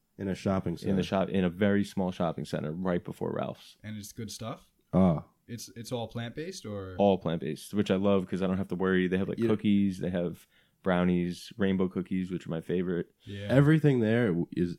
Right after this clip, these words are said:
Speaker 1: edible for us. So it's like you don't ha-, you have a full menu again.
Speaker 2: You know, the
Speaker 3: Yeah.
Speaker 2: parfaits, the banana, mango, orange pa-, parfait is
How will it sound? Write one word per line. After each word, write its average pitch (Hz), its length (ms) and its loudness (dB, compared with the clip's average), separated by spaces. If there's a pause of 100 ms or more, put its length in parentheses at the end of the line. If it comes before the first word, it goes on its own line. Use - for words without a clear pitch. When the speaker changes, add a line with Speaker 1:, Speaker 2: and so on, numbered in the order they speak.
Speaker 1:
edible 82 420 -6 (100)
for 73 140 -8
us. - 320 -14 (380)
So 92 160 2
it's 123 140 -6
like 92 200 2
you 98 60 2
don't 98 140 2
ha-, 101 200 0
you 95 140 0
have 92 100 -2
a 87 40 -2
full 98 260 0
menu 82 360 0
again. 71 220 -10
Speaker 2:
You 95 80 2
know, 95 60 4
the 92 80 2
Speaker 3:
Yeah. 92 60 -4 (160)
Speaker 2:
parfaits, 98 680 0
the 95 160 -2
banana, 92 400 0
mango, 92 400 0
orange 92 360 -2
pa-, - 120 -8 (100)
parfait 90 640 -2
is - 320 -10